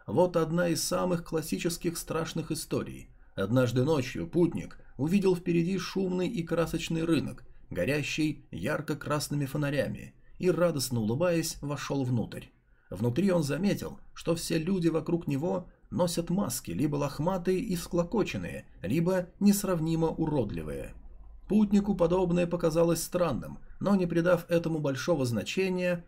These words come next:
он купил себе тарелку лапши, уселся и приготовился есть. Схватив палочки, путник запихнул порцию лапши в рот,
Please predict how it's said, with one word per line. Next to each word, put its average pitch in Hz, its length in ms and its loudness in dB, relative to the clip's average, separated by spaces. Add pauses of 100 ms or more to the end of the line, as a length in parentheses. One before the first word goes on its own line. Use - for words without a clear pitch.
он 214 180 4
купил 185 380 2
себе 165 260 0
тарелку 160 440 0
лапши, 196 580 0 (140)
уселся 196 840 0
и 220 120 2
приготовился 160 720 0
есть. - 440 -6 (580)
Схватив 104 540 0
палочки, - 640 -2 (280)
путник 190 400 0
запихнул 170 560 0
порцию 170 460 2
лапши 160 320 -2
в 170 100 0
рот, 160 280 0